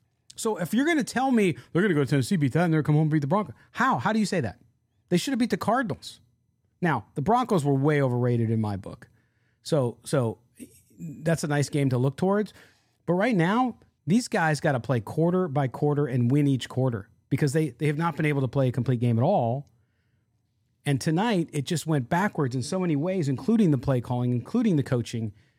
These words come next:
Overall, was just poor. And A lot of you guys are in the chat saying, "This is all in coaching." No, it's not. Yes, part of it is game planning, all that. But players gotta play. Players gotta finish.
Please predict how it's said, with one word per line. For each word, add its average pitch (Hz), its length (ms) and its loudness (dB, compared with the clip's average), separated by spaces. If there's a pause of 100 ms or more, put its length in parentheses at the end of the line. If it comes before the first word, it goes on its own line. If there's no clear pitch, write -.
(480)
Overall, 156 640 0
was 139 160 0
just 165 220 -2
poor. 139 520 -6
And 156 220 0 (360)
A 160 100 2
lot 202 140 2
of 233 100 2
you 214 100 4
guys 202 280 2
are 185 80 2
in 185 80 2
the 185 60 2
chat 190 340 -4
saying, 170 400 -2 (100)
"This 214 220 2
is 220 80 -4
all 185 220 0
in 151 80 2
coaching." 127 500 0
No, 254 480 4
it's 175 180 0
not. 226 320 0
Yes, 240 360 2
part 226 260 -2
of 214 80 0
it 196 80 2
is 180 140 2
game 185 240 0
planning, 180 280 0
all 165 140 0
that. 185 340 0 (520)
But 220 160 -2
players 269 340 0
gotta 226 220 2
play. 254 320 0
Players 233 360 0
gotta 226 200 2
finish. 247 600 -2